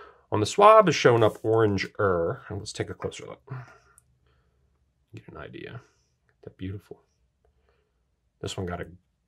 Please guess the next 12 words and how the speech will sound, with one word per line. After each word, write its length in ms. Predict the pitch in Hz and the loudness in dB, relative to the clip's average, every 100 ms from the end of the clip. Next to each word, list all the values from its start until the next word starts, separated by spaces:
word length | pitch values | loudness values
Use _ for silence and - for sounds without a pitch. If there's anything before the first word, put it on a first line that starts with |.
| _ 101 | _ -10
good 360 | 95 113 110 101 | 0 4 6 4
amount 480 | 90 87 85 85 - - | 2 -4 -6 -8 -12 -10
of, 220 | 98 90 | -10 -8
uh, 280 | 87 85 90 95 _ _ _ _ _ _ _ _ _ _ _ _ - | -12 -12 -14 -16 _ _ _ _ _ _ _ _ _ _ _ _ -14
shimmer 340 | - 85 82 | -10 -8 -8
in 80 | 82 | -10
there. 160 | 85 82 - _ _ | -12 -14 -20 _ _
So, 240 | - 90 87 _ _ _ _ _ _ - - - - | -16 -14 -14 _ _ _ _ _ _ -16 -16 -16 0
Diamine 540 | 131 160 170 160 165 - _ - _ - | 4 6 6 4 2 -4 _ -20 _ -14
Shimmertastic 960 | - - 117 143 131 117 - 127 - - _ - - - _ _ _ - | -8 -4 -2 0 0 0 -2 -8 -10 -20 _ -20 -20 -20 _ _ _ -12
Caramel 360 | - 101 98 | -6 -4 -4
Sparkle. 400 | - - - - | -6 -14 -14 -20